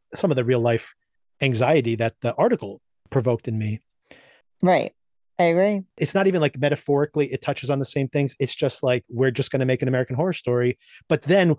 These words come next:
Speaker 1: we're not gonna go completely off the rails with, like, the gore and stuff because we want people to think this actually happened. And, and it's still pretty preposterous. They should have gone one hundred percent like a serial killer show or, like, a stalker type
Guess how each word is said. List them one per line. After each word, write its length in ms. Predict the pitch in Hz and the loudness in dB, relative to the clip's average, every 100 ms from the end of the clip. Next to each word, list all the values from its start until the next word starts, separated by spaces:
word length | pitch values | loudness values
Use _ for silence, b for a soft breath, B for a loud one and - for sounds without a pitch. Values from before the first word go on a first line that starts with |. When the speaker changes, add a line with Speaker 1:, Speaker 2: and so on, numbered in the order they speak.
| b | b
Speaker 1:
we're 160 | - 147 | 0 2
not 200 | 165 196 | 2 2
gonna 120 | 160 | 2
go 120 | 147 131 | 0 -2
completely 640 | - 131 - 339 330 135 | -6 -10 -2 0 0 0
off 200 | 123 - | 0 -2
the 100 | 127 | -6
rails 260 | 117 120 120 | -4 -2 -2
with, 100 | 120 | 0
like, 120 | 127 | -2
the 80 | 131 | 0
gore 320 | 117 165 147 | 2 4 4
and 100 | 123 | 0
stuff 260 | - 120 - | -2 -4 -4
because 420 | 117 - 123 117 - b b - | -10 -2 0 0 -6 b b -4
we 80 | 156 | -2
want 160 | 190 | 0
people 160 | 190 156 | -2 -6
to 80 | 123 | -6
think 340 | - 165 190 | -4 -4 -2
this 200 | - 175 - | -2 -2 -2
actually 300 | 165 - 170 | -2 0 0
happened. 400 | 170 - 196 - b 170 - - | 0 0 -4 -6 b -16 -6 -4
And, 120 | 202 | -2
and 120 | 208 | 0
it's 140 | 233 - | -2 -2
still 180 | 277 | -4
pretty 260 | 277 - 190 | -4 -2 -2
preposterous. 520 | 160 - 117 - - | -2 -4 -4 -6 -6
They 80 | 151 | -4
should 160 | - 190 | -2 0
have 80 | 151 | 2
gone 180 | 143 - _ | 0 -2 _
one 200 | - 139 | -2 0
hundred 220 | 143 131 - | 0 -4 -6
percent 420 | 127 127 117 - b b | -4 -2 -4 -4 b b
like 200 | 117 120 | -4 -2
a 140 | 123 120 | 0 -2
serial 300 | - 196 143 | 0 0 0
killer 340 | - 117 117 | -2 -6 -8
show 300 | - - 113 | -8 -4 -2
or, 200 | 117 110 113 - | -2 -6 -10 -10
like, 120 | 117 | -10
a 40 | |
stalker 540 | 123 - 160 - 120 117 b b _ | -8 -4 -4 -2 -4 -6 b b _
type 280 | 131 117 | -2 -2